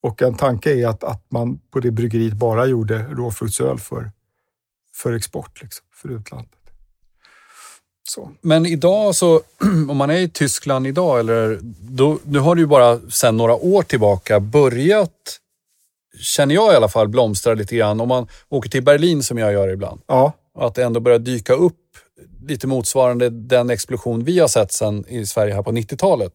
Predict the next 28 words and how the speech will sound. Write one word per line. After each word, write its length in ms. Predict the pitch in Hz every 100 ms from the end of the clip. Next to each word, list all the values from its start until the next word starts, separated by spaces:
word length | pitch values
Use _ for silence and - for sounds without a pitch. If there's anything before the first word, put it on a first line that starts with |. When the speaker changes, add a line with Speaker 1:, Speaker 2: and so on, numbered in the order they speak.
| _
Speaker 1:
Ja. 240 | 139 127 131 _
Speaker 2:
Med 480 | 120 107 107 104 104 73 117 139
bryggerier 480 | 131 120 117 113 110
som 160 | 104 110
brygger 400 | 117 113 113 113
någonting 380 | 113 104 113 120
annat. 540 | 139 151 156 - -
Speaker 1:
Just 240 | 143 - -
det. 140 | 104 -
Speaker 2:
Det 80 |
har 40 | 127
börjat 260 | 135 117
poppa 240 | - 143 160
upp 280 | 196 - 151
lite 200 | 127 113
grann 200 | 101 101
i 60 |
alla 160 | 90 92
fall. 240 | 71 - - -
Speaker 1:
S-, 240 | - -
sent 280 | 185 190 185
om 80 | 165
sidor, 400 | 180 202 147 120
men 100 | 131
Speaker 2:
Ja. 220 | 139 151
Speaker 1:
det 80 | 151
börjar, 360 | 151 131 135
ja. 340 | 113 - 120